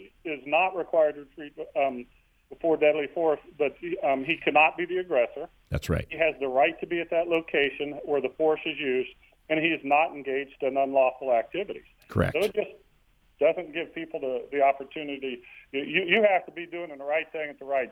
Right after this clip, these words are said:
Speaker 1: time, um, uh, before you can use deadly force, yeah.
Speaker 2: Yeah, and that, that's why it's so important that people understand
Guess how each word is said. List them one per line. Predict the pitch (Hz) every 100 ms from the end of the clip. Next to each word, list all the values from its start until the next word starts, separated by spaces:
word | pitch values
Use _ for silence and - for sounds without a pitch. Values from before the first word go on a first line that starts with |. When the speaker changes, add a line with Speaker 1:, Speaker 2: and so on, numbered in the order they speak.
| -
Speaker 1:
time, | 214 180 127 113 _ _ _ _
um, | 139 135 120 117 110 _ _ _ _ _ _ -
uh, | - 120 -
before | 139 143 185 160
you | 156
can | 160 156
use | 147 -
deadly | 147 123 113
force, | - 147 98
yeah. | 143 104 87 _
Speaker 2:
Yeah, | - 101
and | - 110
that, | 175
that's | 175 185 -
why | 160
it's | 135
so | - 147
important | 117 151 156 120
that | -
people | 143 147 117
understand | 127 117 98 - 131 127 120 117 104